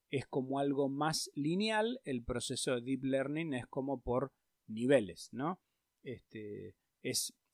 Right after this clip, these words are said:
en este aspecto de lo que hablamos un aprendizaje más profundo de lo que realiza, este, la propia máquina, ¿sí? Este, mientras que en el machine learning esto lo definió, o sea, la diferencia está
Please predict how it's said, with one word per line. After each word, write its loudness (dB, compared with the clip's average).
en 0
este 2
aspecto 2
de 2
lo -4
que -4
hablamos -2
un -4
aprendizaje -6
más -6
profundo -6
de -2
lo -6
que -10
realiza, -6
este, -12
la -6
propia -4
máquina, -10
¿sí? -4
Este, -8
mientras 0
que -2
en 0
el -2
machine 2
learning 2
esto -2
lo 0
definió, -6
o -18
sea, -4
la 2
diferencia 6
está 4